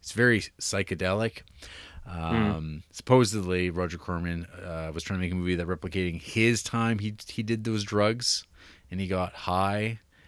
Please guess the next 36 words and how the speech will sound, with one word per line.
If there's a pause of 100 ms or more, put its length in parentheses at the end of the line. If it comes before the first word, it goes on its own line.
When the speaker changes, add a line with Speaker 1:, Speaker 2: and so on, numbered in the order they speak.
(160)
Speaker 1:
and,
uh, (520)
obviously
taking,
'cause
he's
a
f-, (240)
what
is
he
in
this? (140)
Peter
Fonda
plays
a, (240)
like,
commercial
filmmaker, (640)
and, (360)
you
know, (100)
he
gets, (180)
goes
on
a
journey, (180)
you
know? (880)
Speaker 2:
Then
what
do
they
do?